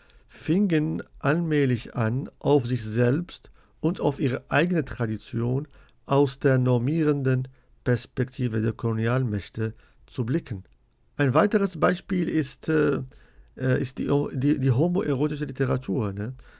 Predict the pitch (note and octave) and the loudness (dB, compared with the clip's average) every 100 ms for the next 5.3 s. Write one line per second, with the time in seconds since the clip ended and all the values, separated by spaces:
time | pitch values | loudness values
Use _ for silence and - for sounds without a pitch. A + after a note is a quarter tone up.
0 | - - B2+ A2 A2 C3+ D3 C3 B2+ B2 | -20 -8 -4 -4 -2 -2 0 2 2 0
1 | B2 - B2+ A#2 C3+ D3 C#3 C#3+ C3+ A2+ | -2 -4 -2 2 2 2 0 -2 -2 -4
2 | - - B2 C3+ C#3 C3 - C3 A#2+ B2 | -6 -4 0 2 0 -6 -4 -2 0 0
3 | B2 A#2+ A#2 A#2+ - A#2+ - A#2 A#2 - | 0 0 0 0 0 -4 -4 -6 -8 -14
4 | - - - - A#2 A2 B2+ G#2 D3 D#3 | -20 -20 -10 -4 -2 0 0 2 0 -2
5 | G2+ G2+ G2 | -4 -4 -4